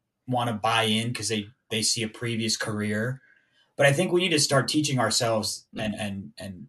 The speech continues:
learning that guys can fix their swings with all this stuff that they're doing. Guys, you know, they, they study and they see what their deficiencies are, and they can change ho-, who they are as baseball players and, and turn into great players.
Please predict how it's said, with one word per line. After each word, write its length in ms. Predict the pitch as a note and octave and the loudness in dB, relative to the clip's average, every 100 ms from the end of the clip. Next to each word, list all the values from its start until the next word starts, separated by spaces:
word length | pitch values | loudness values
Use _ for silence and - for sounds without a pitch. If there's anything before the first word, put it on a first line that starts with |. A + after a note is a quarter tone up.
| - | -8
learning 420 | A2 B2+ B2+ G#2+ | 0 2 2 2
that 220 | G2+ G2+ - _ _ - | -2 -6 -10 _ _ 2
guys 380 | C3 D#3+ F#3 | 4 6 4
can 300 | - F#3 D#3 | 0 -2 -2
fix 300 | C3 - - | 0 0 2
their 120 | - C3+ | 2 2
swings 640 | - A#2 C#3 A#2 G2+ - | 2 0 0 0 0 -4
with 100 | G#2 | -4
all 200 | A2+ A#2+ | -2 0
this 200 | A2 - | 2 2
stuff 280 | - A#2 - | 2 0 -2
that 120 | A2 | -4
they're 100 | G#2+ | -4
doing. 520 | G2 A2 G2+ E2+ E2+ _ _ _ _ | -2 -2 -2 -6 -16 _ _ _ _
Guys, 420 | - B2 D3+ C#3 | 2 4 6 4
you 80 | C3+ | 2
know, 120 | C3 | 2
they, 200 | A#2 A#2 | 2 0
they 160 | A2+ A2+ | 0 2
study 880 | - - - C#3 D3 D3 C#3+ D3+ - | 2 2 4 4 6 4 4 2 0
and 160 | A#2 A2 | -2 0
they 100 | G#2 | 2
see 300 | - C3 C3+ | 2 2 2
what 160 | B2+ | 2
their 100 | B2 | 0
deficiencies 640 | G#2+ - C#3 C#3 C#3 C3+ B2 | -2 -4 -4 -2 -2 0 0
are, 480 | A#2+ A2+ A2 G#2+ - - - - | 2 2 2 0 -4 -20 -16 -6
and 160 | A#2+ | 0
they 80 | C3+ | 0
can 300 | D3+ F3+ C3+ - _ | 2 0 -2 -6 _
change 420 | - D3+ E3+ E3+ C#3 | -2 0 0 0 -2
ho-, 100 | - | -4
who 180 | - D#3 | -4 0
they 140 | C#3+ C3 | 6 8
are 180 | C3+ | 8
as 80 | A2+ | 6
baseball 380 | - D3+ D3 G2+ | 2 0 0 -6
players 440 | - - - A#2 | -8 -10 -10 -10
and, 240 | - A2+ G#2+ | -4 0 0
and 280 | A#2 A2 - | -2 -4 -6
turn 260 | - D#3+ D#3 | -4 0 2
into 460 | C3+ D3 B2+ G#2 - | 2 2 2 0 -4
great 520 | - G2 G#2 B2 B2 | -10 -4 0 0 0
players. 560 | - A2 F2+ F2+ - | 0 -2 -2 -6 -8